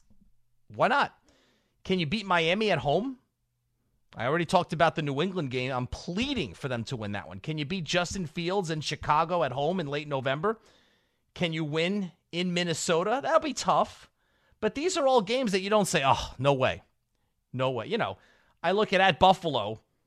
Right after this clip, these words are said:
second week of December. Yeah, I'm not counting on that to be in the win column, all right? But there's games out there, like at Minnesota, first week of December.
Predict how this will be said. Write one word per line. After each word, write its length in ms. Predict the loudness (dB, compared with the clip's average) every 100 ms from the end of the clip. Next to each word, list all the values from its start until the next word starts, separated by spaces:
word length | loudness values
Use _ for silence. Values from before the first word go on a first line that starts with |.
| _ _ _
second 440 | -4 0 0 -2 -2
week 240 | -4 -2
of 100 | -4
December. 520 | -2 0 0 -2 -10 -8
Yeah, 220 | -2 0
I'm 120 | 4
not 200 | 4 2
counting 460 | 2 2 2 2 4
on 320 | 4 4 -2 -2
that 340 | 0 0 -2 _ -20 -20 _ -8
to 100 | -4
be 160 | 0 2
in 60 |
the 80 | 0
win 220 | 0 -2
column, 380 | 0 -2 -2 -12 _ _
all 100 | -2
right? 200 | 0 2
But 140 | 0 2
there's 240 | 2 2
games 340 | -2 -2 2
out 220 | 2 2 -2
there, 100 | -2
like 180 | 0
at 200 | 2 2
Minnesota, 520 | 0 -2 -2 0 2 0
first 340 | 0 -2 0
week 180 | -2 -4
of 80 | -6
December. 520 | -2 0 0 0